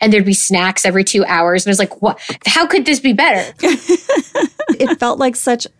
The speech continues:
Speaker 3: an abundance of riches. I just loved sitting and watching everyone in character just reacting.
Speaker 1: Yeah.
Speaker 3: Mindy,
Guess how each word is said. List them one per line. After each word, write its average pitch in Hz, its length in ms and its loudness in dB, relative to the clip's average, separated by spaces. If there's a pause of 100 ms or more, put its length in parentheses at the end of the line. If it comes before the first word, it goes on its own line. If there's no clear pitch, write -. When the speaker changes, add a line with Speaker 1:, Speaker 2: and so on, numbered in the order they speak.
(140)
Speaker 3:
an 226 100 4
abundance 214 520 0
of 190 120 -4
riches. 196 400 0
I 208 140 -2
just 226 260 -4
loved 214 400 -2
sitting 226 380 0
and 202 100 2
watching 196 320 0
everyone 202 400 0
in 226 240 0
character 220 500 -2
just 220 280 -2
reacting. 202 920 -2 (120)
Speaker 1:
Yeah. 147 320 -4 (280)
Speaker 3:
Mindy, 262 300 2